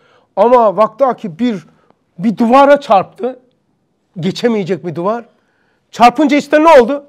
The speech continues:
Su, iki kanaldan su akıyordu. Bir duvara çarpınca ne olur Erdinç? Sular duvara çarptı, yıkamadı. Sular birbirine geçmez mi? Bir geri teper, o da geri tepti. Sular karma oldu.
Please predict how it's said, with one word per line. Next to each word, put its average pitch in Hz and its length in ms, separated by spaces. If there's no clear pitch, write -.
Su, 285 640
iki 247 240
kanaldan 269 420
su 302 140
akıyordu. 190 540
Bir 294 140
duvara 302 300
çarpınca 285 460
ne 277 100
olur 262 340
Erdinç? 240 460
Sular 254 460
duvara 269 320
çarptı, 226 320
yıkamadı. 214 420
Sular 247 360
birbirine 269 240
geçmez 247 400
mi? 220 140
Bir 175 240
geri 240 300
teper, 285 520
o 262 140
da 285 80
geri 247 220
tepti. 254 380
Sular 277 400
karma 262 320
oldu. 185 260